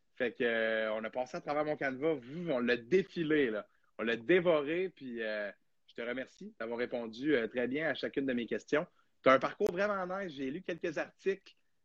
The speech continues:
euh, avant pour me préparer pour l'entrevue, euh, évidemment. Puis, euh, c'est cool, c'est cool de voir qu'il y a certains gens du cégep,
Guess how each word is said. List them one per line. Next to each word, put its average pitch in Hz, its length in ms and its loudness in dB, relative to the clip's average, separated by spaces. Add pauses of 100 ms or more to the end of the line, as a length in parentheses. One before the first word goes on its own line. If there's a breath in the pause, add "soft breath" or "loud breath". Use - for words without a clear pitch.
(140)
euh, 104 640 0
avant 139 460 -2
pour 127 120 -8
me 110 120 -4
préparer 120 280 -2
pour 131 140 -6
l'entrevue, 123 560 0
euh, 120 220 4
évidemment. 120 520 -2 (460)
Puis, 113 260 -2
euh, 107 140 2
c'est 135 220 0
cool, 185 340 4
c'est 139 160 0
cool 185 180 2
de 190 60 4
voir 160 380 2
qu'il 135 320 -2 (320)
y - 40 -6
a - 40 -8
certains 151 400 -4
gens 165 180 -6
du 156 60 -10
cégep, 160 600 -2